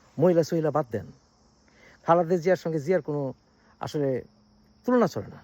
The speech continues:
যত কথা এখান থেকে পরে। আমার জিয়ার প্রেমিক, আমার যেমন বঙ্গবন্ধুর প্রেমিক,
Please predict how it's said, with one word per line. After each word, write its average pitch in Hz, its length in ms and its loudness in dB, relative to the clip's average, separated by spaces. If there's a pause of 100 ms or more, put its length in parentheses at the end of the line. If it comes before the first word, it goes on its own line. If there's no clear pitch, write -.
(140)
যত 180 180 -4
কথা 143 200 -4
এখান 101 180 -8
থেকে 101 180 -6
পরে। 110 220 -10 (760)
আমার 151 240 0
জিয়ার 180 460 2 (800)
প্রেমিক, 139 300 0 (880)
আমার 165 200 0
যেমন 165 160 0
বঙ্গবন্ধুর 143 400 -2
প্রেমিক, 87 280 -8